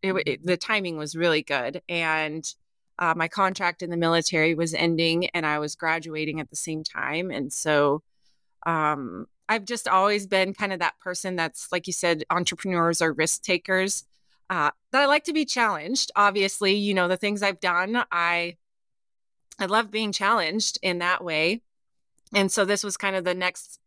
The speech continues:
Speaker 1: step for me in that, uh, was, you know, why not just start my own business? Why not start my own practice and,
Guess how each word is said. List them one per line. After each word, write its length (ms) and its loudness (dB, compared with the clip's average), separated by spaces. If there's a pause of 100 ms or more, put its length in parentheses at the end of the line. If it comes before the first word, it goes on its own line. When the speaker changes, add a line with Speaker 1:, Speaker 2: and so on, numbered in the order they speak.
(100)
Speaker 1:
step 420 -4 (220)
for 180 -6
me 300 -6
in 220 -4
that, 320 0 (600)
uh, 580 2 (120)
was, 640 0
you 200 -4
know, 140 0
why 180 0
not 260 2 (100)
just 200 -4
start 220 0
my 120 4
own 180 4
business? 440 2
Why 120 -2
not 180 -2
start 260 -2
my 140 2
own 140 2
practice 640 -4 (520)
and, 580 0